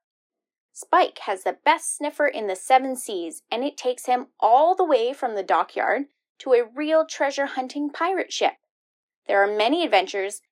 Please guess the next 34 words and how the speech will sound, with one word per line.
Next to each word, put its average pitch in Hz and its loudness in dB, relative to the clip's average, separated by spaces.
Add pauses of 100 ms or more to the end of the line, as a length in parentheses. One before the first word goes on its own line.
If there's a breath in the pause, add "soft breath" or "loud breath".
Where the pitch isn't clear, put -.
and 202 -2
this 269 -2
book 285 0
is 226 0
so 262 2
exciting 262 0 (180)
you 247 -6
won't 254 0
be 254 0
able 240 4
to 233 4
put 226 0
it 196 0
down. 196 0 (580)
Plus, - 2 (440)
there 220 4
are 208 2
so 226 -2
many 233 -4
funny 226 -6
words 185 -2
and 214 -4
descriptions 202 -6
of 190 -4
gross 190 0
smells. 208 -2 (380)
I 277 2
dare 220 2
you 185 -2
not 175 -2
to 196 0
laugh 180 4
out 170 0
loud. - 0